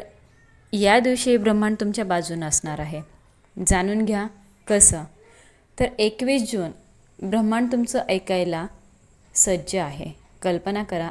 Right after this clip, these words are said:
एका रात्री तुम्ही झोपता आणि सकाळी जागे होता, तेव्हा तुमचं आयुष्य बदललेलं असतं. जिथे तुमचं जुनं दुःख नाहीसं झालेलं असतं,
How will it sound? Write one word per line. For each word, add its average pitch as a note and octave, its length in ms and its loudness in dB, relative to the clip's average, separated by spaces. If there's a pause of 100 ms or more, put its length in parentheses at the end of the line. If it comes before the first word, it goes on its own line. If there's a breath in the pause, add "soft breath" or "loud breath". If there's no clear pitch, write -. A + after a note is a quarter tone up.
(100)
एका A3 300 0
रात्री A#3 280 0
तुम्ही A#3+ 260 0
झोपता G3+ 420 -4
आणि E3+ 220 -4
सकाळी F3+ 380 -2
जागे F3 300 -4
होता, F3 320 -6
तेव्हा E3+ 240 -8
तुमचं F3 380 -8
आयुष्य F#3 360 -8
बदललेलं E3 640 -4
असतं. D#3 340 -6 (560 loud breath)
जिथे A#3 160 0
तुमचं C#4+ 360 -2
जुनं A3+ 380 -2
दुःख G#3+ 320 -6
नाहीसं G#3 460 -2
झालेलं E3+ 440 -4
असतं, D#3+ 260 -10